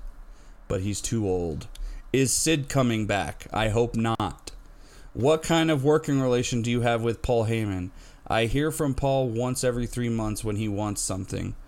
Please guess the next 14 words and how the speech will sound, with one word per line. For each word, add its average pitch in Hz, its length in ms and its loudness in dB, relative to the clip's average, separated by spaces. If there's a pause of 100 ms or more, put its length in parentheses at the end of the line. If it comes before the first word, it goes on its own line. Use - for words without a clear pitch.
(280)
So 165 300 8
c-, 220 260 0
c-, 202 220 2
clearly 214 380 6
a 190 60 4
little 170 320 2 (400)
kayfabe 160 720 6 (260)
interview 139 440 4
from 135 240 0
Vince. 117 280 0
He's 123 120 -2
playing 135 240 0
a 135 60 0
character 95 580 0